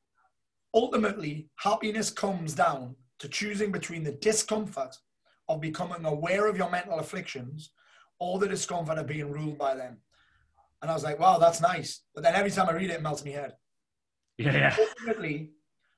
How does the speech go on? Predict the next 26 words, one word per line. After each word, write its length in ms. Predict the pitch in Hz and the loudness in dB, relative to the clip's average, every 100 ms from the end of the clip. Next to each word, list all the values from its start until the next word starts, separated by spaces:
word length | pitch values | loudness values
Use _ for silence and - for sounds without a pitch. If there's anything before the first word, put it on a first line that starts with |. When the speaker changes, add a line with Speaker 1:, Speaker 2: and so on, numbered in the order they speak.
| _ | _
Speaker 1:
ultimately, 520 | 220 240 262 254 254 220 | 4 4 2 -2 0 0
happiness 540 | 202 214 196 165 151 | 2 2 0 -8 -8
comes 360 | - 175 180 156 | -6 -6 -6 0
down 340 | 170 170 160 | 2 2 -2
to 240 | 135 113 113 _ _ _ _ _ _ _ - | -10 -12 -14 _ _ _ _ _ _ _ -6
choosing 460 | 214 233 226 240 | -2 -2 -2 2
between 400 | 208 - 196 160 | 2 2 -4 -4
the 100 | 151 | -6
discomfort 520 | 147 147 - 196 208 | -4 -4 -2 -2 -2
of 140 | 214 170 | -2 -2
being 240 | 185 185 | -2 -2
aware 320 | 175 156 156 160 | 0 0 0 -2
of 80 | |
your 120 | 147 143 | -4 -6
mental 260 | 147 151 | -8 -10
afflictions 560 | 135 139 123 120 135 _ _ _ _ _ _ _ _ _ _ - | -10 -12 -14 -18 -20 _ _ _ _ _ _ _ _ _ _ -2
or 320 | 208 185 165 | 2 2 0
discomfort 540 | 160 - 180 165 156 | -6 -8 -6 -4 -4
of 100 | 147 | -4
being 260 | 151 143 135 | -6 -8 -8
ruled 300 | 143 143 123 | -8 -8 -8
by 180 | 139 120 | -8 -8
them. 140 | 110 104 _ _ _ - | -14 _ _ _ _ -18
It's 140 | - | -12
mad, 240 | 147 180 | -10 -8
that. 200 | 143 104 | -8 -8